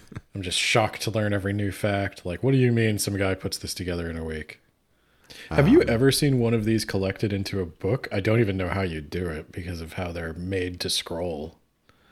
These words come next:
Speaker 2: Yeah, no, I haven't. I, I would think that you'd be able to. You'd have to, like, purposefully select things and move things and, like, decide where to cut and whatnot. Um,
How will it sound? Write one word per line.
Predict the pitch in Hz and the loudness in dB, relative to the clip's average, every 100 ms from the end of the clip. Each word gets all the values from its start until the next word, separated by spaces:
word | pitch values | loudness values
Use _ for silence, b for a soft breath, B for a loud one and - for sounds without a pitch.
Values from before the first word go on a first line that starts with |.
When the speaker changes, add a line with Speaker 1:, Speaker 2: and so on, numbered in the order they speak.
| b | b
Speaker 2:
Yeah, | 104 127 117 | -2 0 2
no, | 95 110 | 2 2
I | 87 | 2
haven't. | 95 98 85 - _ - | 0 0 -2 -6 _ -6
I, | 175 202 - | -4 -4 -2
I | 247 | 2
would | 220 | 2
think | - 160 - | 2 2 2
that | 120 | 0
you'd | 107 95 | 0 0
be | 98 98 87 | 0 -2 0
able | 90 98 110 | 0 2 0
to. | - 117 117 123 135 _ b b - | 0 0 2 0 -4 _ b b -14
You'd | - 104 82 | -2 0 2
have | 104 104 | 2 0
to, | - 90 | 0 0
like, | 87 82 - _ - | 0 -2 -6 _ -12
purposefully | - 90 92 82 - - 85 80 78 76 - _ _ _ _ _ - | -6 -4 -2 -2 -2 -4 -2 -2 -4 -8 -14 _ _ _ _ _ -2
select | - 92 87 - | 0 0 -2 -4
things | - 80 73 73 | -8 -6 -6 -6
and | 80 | -4
move | 80 76 73 | -4 -4 -6
things | 82 76 78 73 | -6 -4 -6 -8
and, | 71 | -8
like, | 73 69 - - _ _ _ - | -8 -8 -12 -20 _ _ _ -6
decide | 76 85 76 76 | -2 0 0 -2
where | 90 73 | -4 -4
to | 71 | -6
cut | - 85 - _ - | -8 -6 -6 _ -12
and | 80 | -8
whatnot. | 71 - 73 - B B B B B B - | -8 -8 -8 -10 B B B B B B -14
Um, | - - | -14 -14